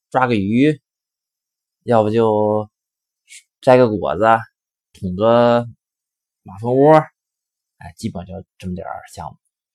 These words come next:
哎，有时候一帮人去，哎，把那个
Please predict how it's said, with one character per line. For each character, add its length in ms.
哎， 260
有 140
时 80
候 220
一 100
帮 160
人 140
去， 260
哎， 480
把 120
那 240
个 360